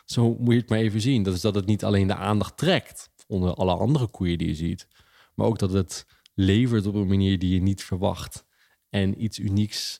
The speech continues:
brengt wat een ander graag wil ontvangen. En als je die twee combineert, hebben we iets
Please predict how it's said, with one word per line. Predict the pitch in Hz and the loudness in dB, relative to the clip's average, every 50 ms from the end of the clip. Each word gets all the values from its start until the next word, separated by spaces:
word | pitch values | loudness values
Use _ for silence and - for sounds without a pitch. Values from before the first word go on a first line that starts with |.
| - _ _ | -18 _ _
brengt | - 95 85 - 104 90 101 101 101 101 95 - - - - - _ _ _ | -14 -8 -4 -2 -2 0 2 2 0 0 -2 -4 -8 -12 -14 -16 _ _ _
wat | 101 98 - | -6 -4 -2
een | 101 | -2
ander | 98 101 104 104 95 | -2 -2 -2 -2 -2
graag | - 104 101 95 - | -2 -2 -4 -2 -2
wil | - 104 104 | -2 -2 0
ontvangen. | 107 104 - - 175 165 120 - - 113 113 - _ _ _ _ _ _ _ _ _ _ _ _ _ _ _ _ _ _ _ _ _ _ _ _ _ _ _ _ _ _ | -2 -2 -2 -2 -2 -2 -2 -4 -8 -12 -16 -18 _ _ _ _ _ _ _ _ _ _ _ _ _ _ _ _ _ _ _ _ _ _ _ _ _ _ _ _ _ _
En | - 110 101 | -2 -2 0
als | 92 82 | 0 -2
je | 98 | -2
die | 95 113 120 | -2 -2 -4
twee | - - 107 95 - | -2 0 -2 -2 0
combineert, | - 85 90 90 87 85 82 82 82 80 - | -2 -2 0 0 2 2 0 0 -2 -2 -4
hebben | 85 85 78 82 78 | -4 -4 -2 -4 -4
we | 80 80 | -4 -6
iets | - 90 85 - - - - - - | -6 -8 -10 -8 -8 -8 -8 -10 -12